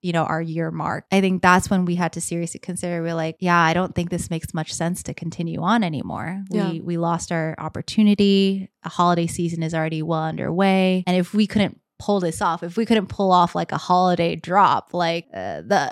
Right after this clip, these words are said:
Speaker 1: the upcoming obstacles would just be, like, too hard for us to bear." So I think we had a serious conversation and we were both like, "Okay, like, let's just go job search for a little bit. Let's see what happens. We can work on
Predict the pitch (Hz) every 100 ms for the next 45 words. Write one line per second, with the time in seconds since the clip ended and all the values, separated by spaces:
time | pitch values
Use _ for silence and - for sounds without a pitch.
0 | - 120 190 196 - - 185 170 151 -
1 | - - - - - - - 85 73 71
2 | - 98 - - 170 - 120 - 65 -
3 | - 196 - - 202 - - 185 170 165
4 | 180 196 196 196 190 180 180 170 - 165
5 | 156 165 156 151 151 156 165 165 165 156
6 | 160 151 165 156 160 156 156 151 - 190
7 | 233 226 214 - 175 175 180 180 - 196
8 | - - 190 185 185 185 175 - 175 -
9 | 175 170 170 165 165 165 160 - _ _
10 | - - 175 - 185 170 170 165 - 160
11 | 165 170 - - 170 165 165 165